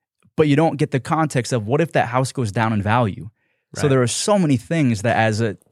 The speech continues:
Speaker 1: like, everyone who's watching, we have to learn kind of on the fly from
Speaker 2: Yeah.
Speaker 1: people like you. And that's where it becomes dangerous, where the whole F T X thing happened.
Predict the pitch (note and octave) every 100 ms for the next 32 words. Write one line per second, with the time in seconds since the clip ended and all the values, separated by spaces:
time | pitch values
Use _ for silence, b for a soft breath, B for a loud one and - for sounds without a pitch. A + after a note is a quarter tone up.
0 | - C3 G#2+ C3+ C#3 C3 C3 G#2+ A#2+ C3+
1 | A#2 G2 F#2+ B B B C3 D3+ - A#2+
2 | C3+ D3+ D3+ C3 - A#2+ A2 G2+ A2+ G2+
3 | G#2+ C3+ D3+ _ _ A2+ A#2 C3+ C3 A#2+
4 | G2+ G2 A#2 C#3+ E3 b b - B2 C#3
5 | F3 D3+ A#2+ A2+ A#2 F2 - _ - G2+
6 | A#2+ B2 G#2 F#2 F2+ - A2+ A#2 A2 F#2+
7 | A2 A#2+ - C#3 - A#2 A2 - A#2 G#2+
8 | G#2+ G#2+ A2+ A2